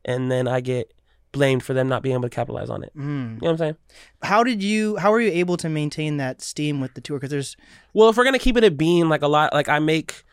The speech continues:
Speaker 1: like, I've got a friendly ass face
Speaker 2: Yeah.
Speaker 1: for the Macklemore fans
Speaker 2: Justin
Speaker 1: to, like,
Speaker 2: Bieber
Speaker 1: fuck with.
Speaker 2: haircut.
Speaker 1: You know what I'm saying? Like, I'm not,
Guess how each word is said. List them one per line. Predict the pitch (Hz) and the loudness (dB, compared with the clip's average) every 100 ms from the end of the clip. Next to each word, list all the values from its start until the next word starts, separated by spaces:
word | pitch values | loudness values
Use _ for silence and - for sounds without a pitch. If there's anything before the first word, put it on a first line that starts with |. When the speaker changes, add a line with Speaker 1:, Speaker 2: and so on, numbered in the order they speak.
| _ _ _ - | _ _ _ -2
Speaker 1:
like, | 151 - | 0 2
I've | 156 | 2
got | 165 | 2
a | 151 | 2
friendly | - 156 156 | 2 0 2
ass | 147 143 | 2 0
face | - 139 135 - - - _ - | -2 -2 -2 -6 -16 -20 _ -12
Speaker 2:
Yeah. | 123 117 - | -10 -10 -8
Speaker 1:
for | - 147 139 - | -2 0 0 -2
the | 139 139 | -4 -2
Macklemore | 139 139 147 139 135 131 | 0 -2 -2 -2 -4 -4
fans | 127 131 131 131 | -6 -4 -6 -6
Speaker 2:
Justin | 147 | -6
Speaker 1:
to, | 131 | -2
like, | 127 | -2
Speaker 2:
Bieber | 143 139 135 | -2 -4 -2
Speaker 1:
fuck | 131 131 | -2 -2
with. | 131 | -4
Speaker 2:
haircut. | 135 180 | -4 0
Speaker 1:
You | |
know | 226 | 2
what | |
I'm | 214 | 4
saying? | 214 202 | 4 6
Like, | 180 - | 4 2
I'm | 170 | 2
not, | 170 160 | 4 2